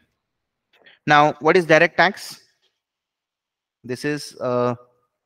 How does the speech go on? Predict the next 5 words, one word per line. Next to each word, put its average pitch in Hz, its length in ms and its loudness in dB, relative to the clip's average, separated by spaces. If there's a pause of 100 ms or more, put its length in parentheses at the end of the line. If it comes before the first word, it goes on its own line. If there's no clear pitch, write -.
(800)
levied 131 520 0
on 135 320 -6 (2000)
income 160 480 -6 (2000)
and 135 220 -4
wealth। 113 300 -4